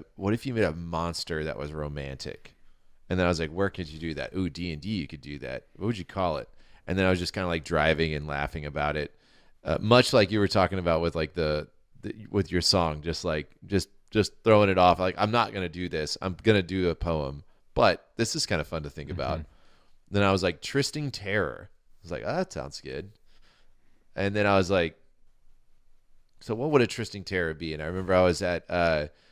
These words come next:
Speaker 1: I, I think I was at Chipotle or something like that, and I just, like, got my phone out and I started talking about tr-, like, what, what a Trysting Terror would be, and I was like, "Okay, so, so it's gotta be romantic, but it's gotta be brutal. Like, I don't wanna make a monster that's easy."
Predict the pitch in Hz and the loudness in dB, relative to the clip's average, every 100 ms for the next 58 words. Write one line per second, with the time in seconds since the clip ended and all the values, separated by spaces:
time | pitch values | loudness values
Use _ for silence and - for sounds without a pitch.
0 | _ _ - _ 80 87 87 87 82 - | _ _ -20 _ 0 4 6 4 2 -6
1 | _ - _ - _ - - - - _ | _ -20 _ -20 _ -20 -20 -20 -20 _
2 | - 98 90 113 101 80 - - 85 82 | -10 -8 -8 -6 -6 -8 -10 -6 -4 -2
3 | 73 71 71 78 73 71 71 71 71 - | 0 -2 -4 -6 -8 -8 -6 -6 -6 -8
4 | 80 78 78 78 78 78 78 78 - 80 | -8 -4 -4 -4 -6 -6 -6 -8 -4 -2
5 | 78 73 69 73 - 76 76 80 78 69 | -2 -2 -2 -2 -2 -2 -2 -4 -4 -6
6 | - 82 78 85 78 - - - - 95 | -8 -8 -6 -6 -8 -10 -20 -20 -4 0
7 | 85 90 82 - 82 87 82 82 78 73 | 2 4 2 0 -6 -6 0 2 2 0
8 | 78 76 76 76 71 87 85 73 - 73 | 0 0 -2 -2 0 4 4 4 4 2
9 | 73 - - - - _ - _ - _ | 0 -6 -20 -20 -20 _ -20 _ -20 _
10 | _ - _ - - 110 95 92 87 87 | _ -20 _ -12 2 6 10 10 12 10
11 | 85 87 107 104 113 104 101 92 92 82 | 10 6 6 8 8 8 6 4 0 0
12 | 87 80 - 92 87 82 78 - - 98 | 0 0 0 0 0 -4 -6 -4 6 8
13 | 90 80 78 82 104 95 87 82 78 80 | 8 6 4 2 4 4 4 2 0 -2
14 | 80 78 76 80 76 - 82 69 73 | 0 0 0 -4 -4 -6 -6 -6 -6